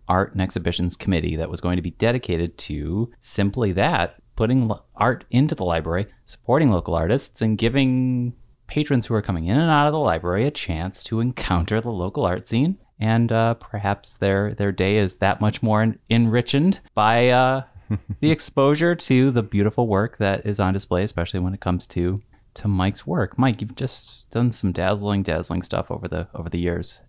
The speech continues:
Speaker 1: And, uh,
Speaker 2: Thank you.
Speaker 1: I feel like I should congratulate you on this ten-year marker.
Speaker 2: <laughs> Thanks. Thank you.
Speaker 1: So what it, this, this paper has some instructions on it. Do, can you, let's start maybe there and, and just talk about your memories of that, that show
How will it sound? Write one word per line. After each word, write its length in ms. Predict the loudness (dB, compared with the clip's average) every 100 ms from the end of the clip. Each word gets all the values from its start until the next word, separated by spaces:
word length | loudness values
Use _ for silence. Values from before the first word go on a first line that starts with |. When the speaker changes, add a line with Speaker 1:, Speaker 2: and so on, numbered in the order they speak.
| -6
Speaker 1:
And, 300 | -4 -2 -2
uh, 220 | -2 -2
Speaker 2:
Thank 200 | -8 -14 -14
you. 80 | -4
Speaker 1:
I 60 |
feel 140 | 2 2
like 120 | 2
I 60 |
should 160 | 0 2
congratulate 520 | 2 4 4 4 2
you 60 | 2
on 140 | 2
this 120 | 0
ten-year 440 | -2 2 4 6 4
marker. 460 | 4 2 0 -6 -4
Speaker 2:
<laughs> 640 | -2 2 2 2 2 0 0
Thanks. 880 | 0 0 0 -4 -4 -6 -8 -12 -12
Thank 220 | -8 -2
you. 120 | -2 2
Speaker 1:
So 120 | 2
what 160 | 4
it, 240 | 2 0 0
this, 220 | 0 0
this 220 | 0 0
paper 360 | 2 0 2 2
has 220 | 0 0
some 140 | 2
instructions 520 | 2 0 -2 -2 -2 0
on 180 | 0
it. 160 | -2 -6
Do, 100 | -12 -14 -4
can 140 | 2
you, 260 | 2 2 -2 -2
let's 180 | -2 -2
start 320 | 2 2 2
maybe 220 | 2 2
there 360 | 2 4 6 6
and, 160 | 4 0
and 360 | -2 -2 -4 -14 -8
just 200 | -6 -2
talk 200 | -2 2
about 200 | 0 2
your 120 | 2
memories 440 | 2 2 0 0
of 140 | -2 -2
that, 320 | -4 -4 -2
that 240 | 0 0
show 460 | 0 2 2 2